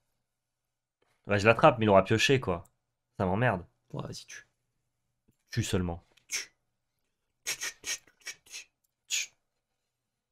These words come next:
Speaker 2: Retire trois marqueurs du
Speaker 1: De toute façon,
Speaker 2: tavernier
Speaker 1: il
Speaker 2: ciblé.
Speaker 1: curve, lui, c'est simple, du début à la fin de sa partie, il curve. C'est le principe de Grul.
Speaker 2: C'est vrai qu'une fois qu'il a quatre ou cinq landes, il en a plus après.
Speaker 1: Voilà. Non, ou alors il pioche des, des cromlechs à neuf, tu vois, quand il a neuf landes.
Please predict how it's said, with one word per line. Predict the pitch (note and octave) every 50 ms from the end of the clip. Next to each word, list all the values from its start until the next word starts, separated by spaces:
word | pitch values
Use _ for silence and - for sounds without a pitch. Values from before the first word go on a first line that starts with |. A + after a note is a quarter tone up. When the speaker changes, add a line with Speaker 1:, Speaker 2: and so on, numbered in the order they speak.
| _ _ _ _ _ _ _ _ _ _ _ _ -
Speaker 2:
Retire | A2+ G#2+ - A#2+
trois | - - B2+
marqueurs | A#2 G#2+ - - B2
du | A2
Speaker 1:
De | G2
toute | - G#2
façon, | - G2+ B3+ B3
Speaker 2:
tavernier | F#3 E3+
Speaker 1:
il | C#3+
Speaker 2:
ciblé. | - -
Speaker 1:
curve, | G3 G3 F3 E3+ C#3+
lui, | C#3 C3+ E3 G#3+ A#3+ B3
c'est | - - C3+
simple, | C3 - G3 A3+ G3 F#3 C#3+
du | B2+ A2+ B2
début | B2 D3 D#3 D#3 F#3+
à | F#3
la | D#3 C3+
fin | - - D#3+
de | -
sa | - D3+ C3
partie, | C#3+ C#3 - - F3+ D3
il | B2+
curve. | - D3 C3 A2+ A2
C'est | G2+ - - A2+
le | A#2 A2+
principe | - C3+ C3 - D#3+ C#3+
de | C3+ C#3
Grul. | B2 A#2 B2+ A#2 A2 -
Speaker 2:
C'est | - -
vrai | D3+ D3
qu'une | B2 A#2+ A2
fois | C3 C3+
qu'il | B2 A2+
a | G#2
quatre | - C#3+ C3+ B2
ou | B2
cinq | - C3 G#2 A2
landes, | C#3+ D#3+ D#3 B2
il | G#2 G#2 G#2 G#2 G#2
en | G#2+
a | G2+
plus | - A#2
après. | G#2+ G#2 - G#2+ G#2
Speaker 1:
Voilà. | G#2+ G#2+ A2 G#2 F#2+ - _ _ _ _ _ _ _ _ _ -
Non, | A3 A#3 E3+
ou | G#2+ G#2
alors | G2+ A#2+ C#3+ C3
il | -
pioche | - A2 G2 F#2+
des, | G2+ G2+ G2 F#2+ F#2+ F#2+ F#2 F#2 F#2
des | F2+ G2 F#2+ F#2
cromlechs | F#2 - D3 F3+ A3+ G3 -
à | G2 F#2 F#2+ G2 A2
neuf, | C#3+ G3+ - -
tu | - A2+
vois, | A2+
quand | - A#2 G#2 -
il | G#2
a | G2
neuf | G2 F#2+ -
landes. | - F#2 G2